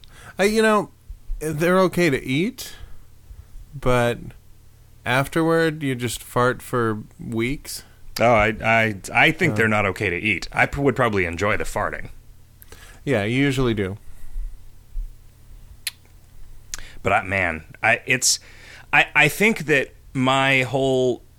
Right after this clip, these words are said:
Speaker 2: "I don't wanna eat anything that's like soggy bread," including soggy bread, uh,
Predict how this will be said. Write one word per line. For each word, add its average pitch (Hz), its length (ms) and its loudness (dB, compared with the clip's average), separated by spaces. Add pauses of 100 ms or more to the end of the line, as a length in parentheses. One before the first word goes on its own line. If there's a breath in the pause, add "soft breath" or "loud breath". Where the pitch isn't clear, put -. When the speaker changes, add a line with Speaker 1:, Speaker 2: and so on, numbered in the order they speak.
Speaker 2:
"I 117 120 4
don't 127 180 2
wanna 123 200 0
eat 117 160 -2
anything 117 380 -2
that's 101 180 -2
like 98 180 -2
soggy 101 380 -2
bread," 92 480 -4 (560)
including 92 440 -4
soggy 87 340 -2
bread, 85 440 -2 (600 soft breath)
uh, 90 280 -6